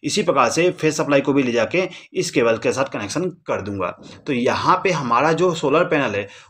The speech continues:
उसका भी कनेक्शन हो गया और जो हमारा इलेक्ट्रिक पोल है उसके द्वारा भी कनेक्शन कंप्लीट हो गया है। अब दोस्तों यदि आप चाहें तो यहाँ पे बैटरी का बैकअप भी रख सकते हैं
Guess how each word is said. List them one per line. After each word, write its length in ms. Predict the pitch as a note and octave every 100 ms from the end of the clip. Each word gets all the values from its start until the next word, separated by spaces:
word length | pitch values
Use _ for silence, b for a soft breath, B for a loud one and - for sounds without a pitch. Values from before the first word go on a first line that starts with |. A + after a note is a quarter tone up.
| -
उसका 300 | C#3+ - G3+
भी 100 | G3
कनेक्शन 360 | G3 F#3+ G#3+
हो 80 | G3
गया 220 | E3 F2+ - -
और 180 | E3+ G3
जो 140 | G#3
हमारा 220 | G3 G3 F#3+
इलेक्ट्रिक 420 | E3+ D#3+ D#3 G#3+ D#3+
पोल 200 | A#2+ C3
है 80 | -
उसके 320 | E3+ - - F#3+
द्वारा 300 | C#3+ C#3 C3
भी 140 | F3+
कनेक्शन 400 | E3+ A#2 A2 F#3 F3
कंप्लीट 500 | C3 G#2+ G#2 D3 D#3+
हो 100 | G2+
गया 140 | G2+ F#2
है। 160 | F2 _ _ -
अब 140 | F3+
दोस्तों 260 | F3 - G#3
यदि 220 | E3 E3+
आप 280 | - C3+ D#3 -
चाहें 300 | C3 C#3+ F3+
तो 140 | D#3+
यहाँ 320 | F3 C#3+ C3+
पे 140 | E3 F#3+
बैटरी 380 | C#3 B2+ B2+ F3
का 120 | F#3
बैकअप 320 | D#3 B2 D3 D#3+
भी 120 | G#3
रख 140 | G3+
सकते 220 | F3 F3
हैं 160 | B2 A#2